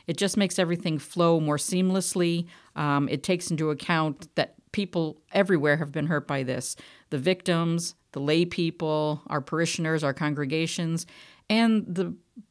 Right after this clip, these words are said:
good priests of our diocese have all been hurt by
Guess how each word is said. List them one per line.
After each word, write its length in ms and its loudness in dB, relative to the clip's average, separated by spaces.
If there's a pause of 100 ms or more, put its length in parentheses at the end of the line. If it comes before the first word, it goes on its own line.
good 220 6
priests 260 0
of 80 0
our 120 4
diocese 520 0
have 140 -2
all 160 4
been 260 -2
hurt 300 -2
by 320 -2